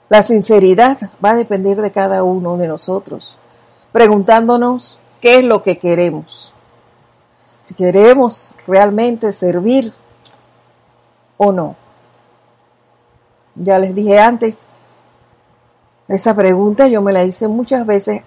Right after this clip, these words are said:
antes de realmente pasar a ser co-servidor en este grupo, en el grupo Serapis Bay,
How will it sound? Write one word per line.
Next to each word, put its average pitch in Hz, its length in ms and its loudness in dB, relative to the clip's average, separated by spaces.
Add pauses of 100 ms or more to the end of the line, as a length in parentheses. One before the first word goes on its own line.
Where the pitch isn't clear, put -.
(100)
antes 254 640 0
de 185 340 -2
realmente 240 960 2
pasar 196 380 0
a 202 60 -2
ser 233 380 -2 (720)
co-servidor 262 1000 4 (240)
en 254 320 6
este 254 400 -2
grupo, 190 480 -6 (640)
en 190 100 -4
el 185 140 0
grupo 190 400 0
Serapis 165 640 -6
Bay, 143 320 -8